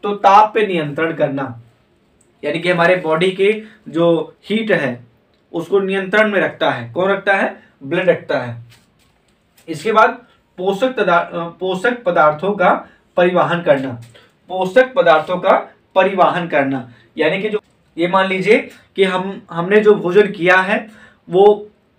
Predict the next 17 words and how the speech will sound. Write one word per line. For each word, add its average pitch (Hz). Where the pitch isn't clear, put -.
पूरी 196
तरह 185
से 185
digest 160
हो 185
गया, 190
उसमें 190
से 196
जो 190
पोषक 175
तदा-, 147
पदार्थ 185
हैं 240
वो 196
निकल 196
गया 208
है। 214